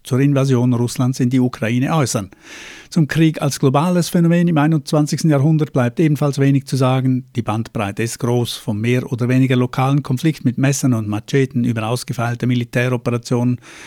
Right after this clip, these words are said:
bis hin zur verdeckten Kriegsführung ist alles Teil der Zeitgeschichte.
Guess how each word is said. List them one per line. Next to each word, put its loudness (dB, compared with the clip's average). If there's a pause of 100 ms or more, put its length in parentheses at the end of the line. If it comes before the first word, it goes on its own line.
(140)
bis 0
hin 4
zur 0
verdeckten 0
Kriegsführung 2
ist -2
alles 0
Teil -4
der -4
Zeitgeschichte. -2